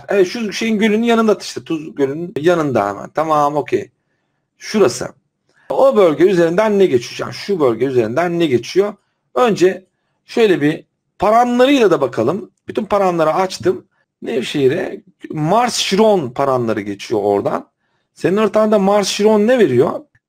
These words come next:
O bölge seni yaralayabilir, tamam mı? Pluto, şimdi bak, zaten ben şu Pluto karesini gördüm ama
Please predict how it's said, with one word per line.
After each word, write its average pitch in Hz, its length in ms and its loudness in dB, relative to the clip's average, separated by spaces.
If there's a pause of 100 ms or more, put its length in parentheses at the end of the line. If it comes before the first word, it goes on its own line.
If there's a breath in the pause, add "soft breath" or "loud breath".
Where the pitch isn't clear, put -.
O 240 240 0
bölge 226 280 0
seni 226 240 -6
yaralayabilir, 196 760 0
tamam 208 320 -2
mı? 104 120 -14 (160)
Pluto, 196 320 0 (220)
şimdi 120 220 -12
bak, 107 160 -4 (140)
zaten 165 260 -2
ben 175 120 0
şu 160 220 -12
Pluto 175 340 -2
karesini 170 400 -2
gördüm 165 280 2
ama 214 200 0